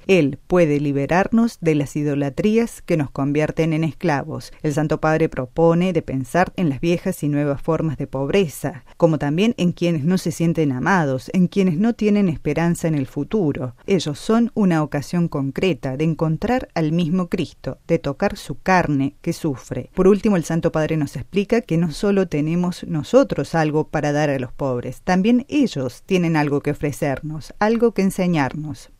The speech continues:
Un pobre, una persona que no tiene bienes materiales, mantiene siempre su dignidad. Los pobres pueden enseñarnos mucho,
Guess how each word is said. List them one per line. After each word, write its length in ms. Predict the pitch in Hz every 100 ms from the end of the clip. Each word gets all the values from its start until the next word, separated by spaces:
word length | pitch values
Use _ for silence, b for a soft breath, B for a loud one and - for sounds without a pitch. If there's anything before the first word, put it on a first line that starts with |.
| -
Un 160 | - 190
pobre, 600 | - 196 135 120 123 120 -
una 180 | 214 247
persona 640 | 151 147 - 151 127 127 -
que 100 | 185
no 160 | 190
tiene 380 | 180 165 135 123 -
bienes 300 | 160 156 135
materiales, 720 | 147 135 135 160 139 123 - B B -
mantiene 480 | 165 156 185 180 165
siempre 640 | - 240 254 254 262 226
su 180 | - 185
dignidad. 640 | 170 160 170 151 127 117 - - B B -
Los 160 | 135
pobres 580 | - 175 170 143 143 -
pueden 420 | - 208 208 214
enseñarnos 580 | 196 165 143 143 135 139
mucho, 500 | 156 139 127 120 120